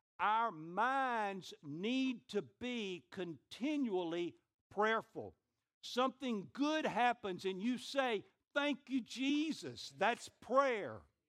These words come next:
Something comes along that we need help with, a problem or a temptation, and we say, "Help me, Jesus."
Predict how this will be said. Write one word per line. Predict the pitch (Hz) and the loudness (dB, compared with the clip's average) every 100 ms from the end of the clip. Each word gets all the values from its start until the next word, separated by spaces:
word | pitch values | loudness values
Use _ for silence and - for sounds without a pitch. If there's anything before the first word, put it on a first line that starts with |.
| _ _ _ _ _ | _ _ _ _ _
Something | - - 262 269 254 233 | -12 0 2 2 0 -2
comes | - 262 262 247 | 2 2 2 0
along | 220 214 254 269 277 277 240 - _ _ _ | -2 4 4 8 6 6 2 -6 _ _ _
that | 147 220 208 | -2 -2 -2
we | 220 226 | -2 0
need | 247 233 | 0 -2
help | 151 262 311 277 - | -2 4 6 4 -2
with, | 220 214 196 190 | -2 0 2 2
a | 190 | -2
problem | - - 285 285 269 214 190 190 | -2 2 4 4 2 0 0 2
or | 180 | 2
a | 175 | 0
temptation, | - 262 254 214 - 277 294 - 226 165 _ - | -4 -2 -2 -4 -2 0 0 -2 -4 -4 _ -8
and | 185 208 | -6 -2
we | 247 233 | -2 -4
say, | - 247 233 | -2 0 0
"Help | 185 220 311 285 | 0 4 4 4
me, | 240 226 | -4 -6
Jesus." | 175 208 214 185 127 135 - | -6 -6 -6 -6 -8 -10 -10